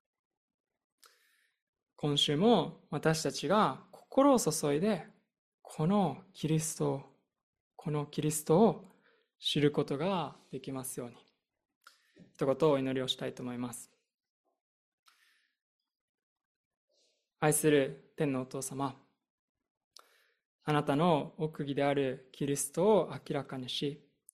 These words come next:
キリストを私たちに知らせてくださったことをありがとうございます。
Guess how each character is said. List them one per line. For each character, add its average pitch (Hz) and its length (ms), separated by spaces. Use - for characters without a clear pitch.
キ 151 100
リ 147 80
ス - 160
ト 175 280
を 147 40
私 135 300
た 135 120
ち - 140
に 185 300
知 - 160
ら 160 120
せ 160 140
て 160 100
く 160 120
だ 160 80
さ 160 140
っ 160 60
た - 120
こ 143 120
と - 160
を 151 320
あ 156 80
り 139 80
が 131 120
と 139 140
う - 20
ご 131 80
ざ 131 120
い 127 80
ま 127 140
す。 - 180